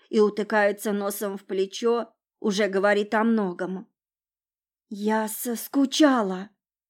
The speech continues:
вполголоса выдаю я, ощущая сзади дыхание Бориса. Тяжёлое дыхание, напряжённое.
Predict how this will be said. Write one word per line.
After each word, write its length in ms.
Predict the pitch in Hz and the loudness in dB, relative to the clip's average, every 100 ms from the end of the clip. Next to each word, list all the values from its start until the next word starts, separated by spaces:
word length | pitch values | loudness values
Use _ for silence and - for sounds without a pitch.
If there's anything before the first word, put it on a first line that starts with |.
| _ _ | _ _
вполголоса 840 | _ - 190 190 185 185 185 196 | _ 2 2 4 2 2 -2 -4
выдаю 420 | 185 180 185 185 | -2 0 0 0
я, 260 | 190 208 208 | 0 0 0
ощущая 600 | 185 208 - 202 180 185 | -2 -6 -4 0 0 0
сзади 380 | 190 185 180 185 | 0 0 0 -4
дыхание 560 | 185 220 190 196 190 | -4 -2 -2 -2 -2
Бориса. 720 | 190 202 214 185 - 160 175 233 _ _ _ _ _ | 0 0 -2 -6 -10 -12 -12 -14 _ _ _ _ _
Тяжёлое 600 | 202 180 202 214 175 170 | -2 2 2 4 2 0
дыхание, 800 | 196 190 196 185 190 185 190 226 - _ _ _ - | -4 -6 -6 -4 -4 -4 -6 -10 -20 _ _ _ -6
напряжённое. 1080 | 196 196 202 196 220 196 175 170 170 185 | -4 0 0 2 2 2 -2 -6 -8 -10